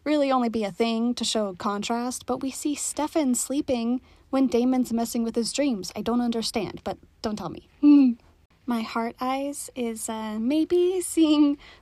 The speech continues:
Bonnie, Tyler, and Caroline at the party before Elena and Matt got there. Um, just the idea that these three are friends because their other friends' relationship, even after they've broken up. I,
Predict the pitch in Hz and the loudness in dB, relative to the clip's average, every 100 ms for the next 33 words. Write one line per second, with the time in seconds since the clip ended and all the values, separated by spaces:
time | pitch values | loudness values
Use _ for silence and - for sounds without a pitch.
0 | _ - 233 247 294 311 - 240 240 240 | _ -4 0 2 0 0 -4 -4 -2 -2
1 | 240 214 202 - - 240 247 214 180 170 | -4 -6 -10 -10 -6 -2 -2 -2 -4 -6
2 | - - _ - 220 - - 214 226 208 | -8 -14 _ -10 -8 -8 -6 -4 -2 -6
3 | 190 202 208 202 196 190 190 196 208 190 | -8 -8 -6 -6 -6 -8 -8 -8 -8 -8
4 | 185 233 - 175 214 247 302 - - - | -10 -10 -12 -12 -6 -6 -6 -14 -20 -16
5 | - 240 226 - - 349 - 392 294 240 | -4 -2 -2 -4 -2 0 0 -2 -4 -4
6 | 226 233 247 247 247 233 - - 214 202 | -4 -4 -4 -6 -6 -6 -8 -10 -10 -10
7 | 208 - 202 - 196 208 208 - 220 226 | -10 -10 -12 -10 -10 -6 -6 -8 -8 -8
8 | 208 - 190 175 - 190 208 202 196 202 | -8 -8 -10 -10 -10 -8 -8 -8 -10 -6
9 | 214 208 214 190 185 180 220 220 247 262 | -6 -6 -10 -8 -8 -6 -4 -4 -2 -4
10 | - - - - 254 247 220 208 196 233 | -8 -20 -18 -4 -2 -2 -4 -6 -8 -8
11 | 220 214 - 196 208 190 196 220 - - | -6 -8 -8 -10 -8 -10 -10 -12 -16 -20
12 | - - - 226 220 | -20 -20 -8 -4 -4